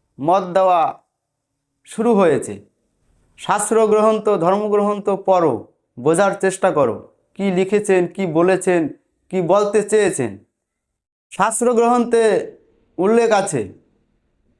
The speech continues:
মদ, মদিরা, সোমরস, সুরার কথা, কিন্তু এই মদ, মদিরা, সুরা, সোমরস দিয়ে কি বোঝাতে চেয়েছেন, কি বলতে চেয়েছেন, তা বোঝার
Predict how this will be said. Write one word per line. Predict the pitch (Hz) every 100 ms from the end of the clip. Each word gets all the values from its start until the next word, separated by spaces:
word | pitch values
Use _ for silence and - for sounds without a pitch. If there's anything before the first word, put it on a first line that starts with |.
| _ _ _ _ _ _ _ _ _ -
মদ, | 160 202 202 196
মদিরা, | 185 190 196 185 160 - _ _ _ _ _ _ _ _
সোমরস, | - 180 185 180 170 151 - _ _ _ _ _ _
সুরার | - 190 202 196
কথা, | 170 127 98 - _ _ _ _ _ _ _ -
কিন্তু | 214 226 226 233 202 135 - _ _ _ -
এই | 180 196
মদ, | 180 190 208 208
মদিরা, | 185 185 202 196 185 160 143
সুরা, | - 185 190 185 160
সোমরস | - 175 185 202 202
দিয়ে | 180 190 175 151 156 _ _ _ _ _
কি | 185
বোঝাতে | 151 160 196 208 202
চেয়েছেন, | 208 190 185 156 139 - _
কি | 165
বলতে | 151 175 180 208
চেয়েছেন, | 180 190 185 170 143 - _ _ _ _
তা | 180 190
বোঝার | 180 180 180